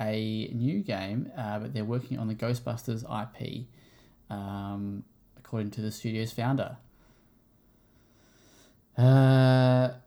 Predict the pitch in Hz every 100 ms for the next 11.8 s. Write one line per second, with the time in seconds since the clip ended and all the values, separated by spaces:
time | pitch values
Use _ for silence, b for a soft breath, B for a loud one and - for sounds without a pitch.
0 | _ _ _ _ _ - 139 147 - 180
1 | 175 151 151 143 139 139 131 127 - 147
2 | 147 156 139 - - 127 120 123 - 104
3 | 110 - - _ _ 131 127 139 135 123
4 | 117 113 107 - - - 120 110 123 160
5 | - - - _ 120 120 - 127 123 123
6 | 123 - 131 123 120 135 135 120 113 110
7 | 113 107 110 110 107 - 113 - 104 98
8 | 110 113 113 113 107 113 104 107 117 120
9 | - 127 110 110 110 110 107 104 101 127
10 | - 120 117 117 - 107 123 123 127 123
11 | 117 - 107 - 117 110 120